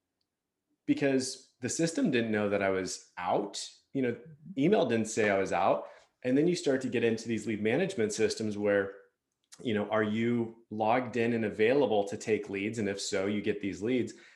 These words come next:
Now you move on to what ProPair is doing, Ethan Ewing is doing, and, you know, not only who's there, but who is the best individual loan officer available to handle this lead based on,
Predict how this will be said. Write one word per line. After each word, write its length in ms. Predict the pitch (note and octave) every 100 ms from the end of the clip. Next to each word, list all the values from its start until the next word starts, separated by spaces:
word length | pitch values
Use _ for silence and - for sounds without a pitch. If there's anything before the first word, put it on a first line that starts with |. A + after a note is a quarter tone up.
| _
Now 180 | G#2+ A2+
you 120 | D#3+
move 200 | D3+ A2+ G2+
on 180 | G2
to 80 | G2+
what 200 | G#2 -
ProPair 540 | - A2 C#3 B2+ G2+ F#2+
is 140 | F2+
doing, 340 | G2 G2 G2
Ethan 300 | G2 G2+ G2+
Ewing 280 | F#2+ B2+ E3
is 120 | G#2 F2
doing, 380 | F#2+ F#2 F#2+ F#2+ - _ _ -
and, 460 | A2+ G#2 G#2 G#2 - -
you 80 | G#2+
know, 80 | G2+
not 340 | G#2 G#2+ A2+ C3
only 560 | A#2+ A#2 A2 G#2 G2+ - _ _ _
who's 340 | - C#3 G2+
there, 480 | A2 C3 G#2+ F#2+ - - _
but 160 | B2+ - - -
who 180 | E3+
is 140 | F#3 -
the 80 | C3
best 560 | - B2+ D#3+ - - - _ -
individual 840 | F#3+ G3+ G3 E3+ E3 D#3+ D3 B2+
loan 240 | B2+ D3
officer 800 | B2+ G#2+ - G#2+ - G#2+ G2+ G2+ -
available 1000 | G#2+ F#2+ B2+ D3 G#3 G#2+ G2+ F#2 F#2+ - - -
to 120 | A#2+
handle 520 | A2+ D3 D3+ A#2 G#2
this 280 | A#2+ D#3 -
lead 480 | B2+ C#3+ A#2 G#2+ G2+
based 340 | A#2+ B2 -
on, 580 | A#2 A2 G#2+ G#2 G2+ G2+